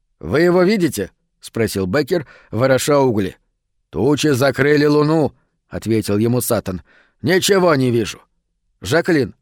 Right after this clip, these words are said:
Беккер указал на обломки деревянной панели, — «сделай факелы».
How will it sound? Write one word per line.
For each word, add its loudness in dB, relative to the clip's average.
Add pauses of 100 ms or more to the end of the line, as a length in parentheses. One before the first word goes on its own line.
(300)
Беккер 0
указал 0
на 0
обломки 0
деревянной 0
панели, — -2 (460)
«сделай 2
факелы». -4